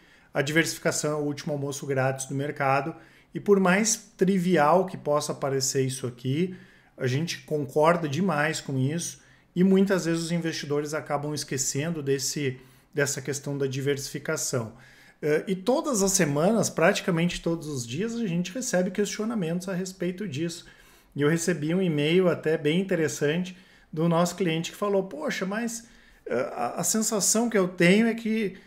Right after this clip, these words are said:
diversificar é rasgar dinheiro porque sempre tem alguma ação ali que tá caindo, né? Eh, será que, ou que tá subindo menos do que outra? Será que se a carteira fosse mais, eh,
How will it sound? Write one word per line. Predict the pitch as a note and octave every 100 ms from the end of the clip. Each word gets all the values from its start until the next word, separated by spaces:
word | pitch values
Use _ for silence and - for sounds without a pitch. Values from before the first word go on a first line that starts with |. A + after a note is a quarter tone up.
| - -
diversificar | D3+ G3+ G#3+ G3+ - G3 F#3 G3
é |
rasgar | F#3+ G3 F3 E3+ F#3+
dinheiro | F#3 G3+ F3+ F3+ G#3
porque | G#3 G#3+ A3+
sempre | A#3 - G3+ A3 A#3
tem | A3 F#3 G3
alguma | G#3+ F3+ F#3 G3
ação | F3+ F#3 - D#3 G3 G3+
ali | D#3+ D3+ F3
que | F3+ G3+ G3+ G3+ -
tá | F3
caindo, | A#3 F#3 F3 C3 -
né? | B2+ C#3 E3 F#3+ - - - -
Eh, | D#3 D#3+ E3
será | - F3 E3 G#3+
que, | A3 -
ou | F3 G3
que | F#3+
tá | G3+
subindo | - F3+ F#3+ G#3+
menos | E3 E3 G3 G3+ F#3+
do | E3+ F#3
que | A3
outra? | F3 F#3+ G3 D#3 C3+
Será | E3+ F3+
que | F#3
se |
a | G#3
carteira | F#3+ F3+ E3 F3+
fosse | F3+ F#3+ F3+ G3
mais, | D#3+ D3+ F#3 G#3+ F3 - - - - _ _ _
eh, | D#3+ D#3+ D#3 D3+ E3 E3+